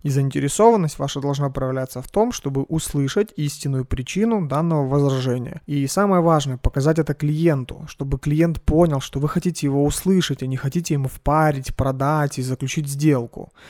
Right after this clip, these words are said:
Иначе это будет его отталкивать. Проявите уважение, проявите некую даже в чем-то настойчивость и смирение выслушать клиента, что же он им-, имеет в виду после карантина.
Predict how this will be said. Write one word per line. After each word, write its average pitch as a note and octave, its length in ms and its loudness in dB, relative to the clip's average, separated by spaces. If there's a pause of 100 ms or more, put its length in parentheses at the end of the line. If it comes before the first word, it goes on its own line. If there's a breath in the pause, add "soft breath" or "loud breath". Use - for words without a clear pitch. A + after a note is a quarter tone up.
(280 loud breath)
Иначе D#3 360 0
это D3+ 120 -2
будет D#3+ 320 0
его C#3 160 2
отталкивать. B2+ 720 -2 (320 loud breath)
Проявите C#3+ 640 2 (200 soft breath)
уважение, C#3+ 760 2 (200 loud breath)
проявите D3 680 0 (200 soft breath)
некую D3+ 400 -2
даже C3 300 -2
в - 80 -12
чем-то D3 320 -2
настойчивость C#3+ 880 0
и F3 80 0
смирение E3 920 2 (640 soft breath)
выслушать D3 640 2
клиента, D3 560 -2
что D#3 320 4
же C#3+ 120 2
он C3 120 -2
им-, C3 220 -4
имеет C#3+ 460 0
в B2 60 -12
виду C#3 220 2
после D#3 340 0
карантина. C3 640 -6